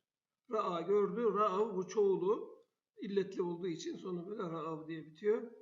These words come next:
Bu, onu gördüler, yani o dedikleri şeyi,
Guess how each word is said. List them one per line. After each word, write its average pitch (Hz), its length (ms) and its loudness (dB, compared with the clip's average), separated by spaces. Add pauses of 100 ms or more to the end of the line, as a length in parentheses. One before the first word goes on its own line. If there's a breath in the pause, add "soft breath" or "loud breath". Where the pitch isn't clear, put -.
(720)
Bu, 226 200 2
onu 214 200 6
gördüler, 208 520 8
yani 180 300 -2
o 196 320 2
dedikleri 180 500 0
şeyi, 269 680 -8